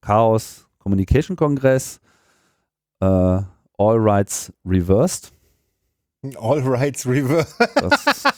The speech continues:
Speaker 1: war das Motto. Finde ich auch immer noch eins der besten.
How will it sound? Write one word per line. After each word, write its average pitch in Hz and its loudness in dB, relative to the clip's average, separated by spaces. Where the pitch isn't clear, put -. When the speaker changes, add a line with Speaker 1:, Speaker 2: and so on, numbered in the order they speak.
Speaker 1:
war 202 2
das 202 0
Motto. 147 0
Finde 101 -4
ich 98 2
auch 92 0
immer 98 -2
noch 98 0
eins 107 -2
der 101 0
besten. - -2